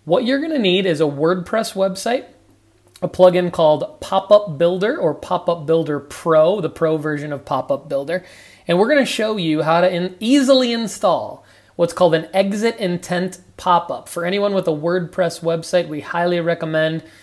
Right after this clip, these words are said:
that you just try the Pop-up Builder plugin and upgrade to the Pro version, which is super inexpensive,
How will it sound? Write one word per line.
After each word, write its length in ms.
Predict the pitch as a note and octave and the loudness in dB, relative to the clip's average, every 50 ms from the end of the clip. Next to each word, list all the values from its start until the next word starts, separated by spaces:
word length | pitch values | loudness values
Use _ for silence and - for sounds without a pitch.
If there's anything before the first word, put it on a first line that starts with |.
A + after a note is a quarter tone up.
| - _ - | -20 _ -6
that 80 | - D#3 | -4 -2
you 160 | D#3 D#3+ D3 | -2 -2 -2
just 180 | D3 E3 - - | -2 -4 -6 -2
try 160 | - F3+ D#3 | 0 2 2
the 120 | D3 D3+ | 2 0
Pop-up 500 | - - E3 D#3+ D#3+ - E3+ D#3+ D#3 D3 | -2 0 0 0 2 2 0 -2 -2 0
Builder 280 | D#3+ D#3+ D#3+ D3+ D3+ C#3+ | 0 0 0 0 -2 -6
plugin 560 | C#3 - - G#3 G#3+ G3 F#3+ G3 G3 G3 G3 F#3+ | -4 0 2 2 2 2 2 -2 -2 -4 -4 -4
and 120 | D#3+ D3+ | -2 0
upgrade 380 | D#3 D#3+ D#3+ - E3 D#3+ D3 C#3 - | 0 0 -2 -2 -4 -4 -4 -4 -8
to 60 | C#3+ | -12
the 80 | C3 | -12
Pro 300 | C3+ - - F3+ F3+ F3 | -12 -6 -2 0 0 2
version, 400 | E3+ D#3+ F3 F3 F3 D3+ F3 E3+ | 0 0 -2 -4 -4 -4 -4 -6
which 160 | D#3 C#3+ - - | -8 -8 -10 -12
is 80 | - | -12
super 320 | - - D#3 C#3 C#3+ C3 C3+ | -8 -8 -8 -8 -8 -8 -8
inexpensive, 720 | B2+ C3 - - - - F3+ F3 E3+ - F#3 E3+ - | -10 -12 -14 -10 -6 -4 -4 -2 -2 -2 -2 -2 -4